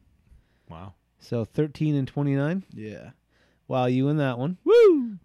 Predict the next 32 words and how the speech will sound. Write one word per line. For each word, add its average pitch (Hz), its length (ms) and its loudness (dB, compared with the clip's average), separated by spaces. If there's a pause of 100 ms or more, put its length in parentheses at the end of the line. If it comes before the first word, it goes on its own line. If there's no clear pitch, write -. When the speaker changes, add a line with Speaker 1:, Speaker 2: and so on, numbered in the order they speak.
Speaker 2:
Twenty-two 180 580 0
point 160 380 -2
eight 143 280 0
million. 110 520 -2 (460)
Speaker 3:
All 131 60 -12
right. 156 220 -12 (100)
Speaker 1:
It's - 140 -18
not 98 140 -8
a 98 40 -8
lot. 90 280 -12 (260)
Speaker 2:
No, 127 320 -4
no, 101 60 -6
it 92 80 -14
didn't, 127 420 -6
didn't 143 220 -2
double 147 260 2
its - 140 -10
money 113 220 -4
here. 117 240 -6
Speaker 1:
It's - 160 -20
not 110 100 -16
a 113 60 -12
lot. 95 260 -14 (480)
Speaker 2:
Made 123 160 2
its 147 160 -4
money, 127 420 -2 (240)
but 113 140 -10
not 127 180 -6
a 156 60 -6
ton 123 220 -6
of 98 100 -12
it. 110 100 -12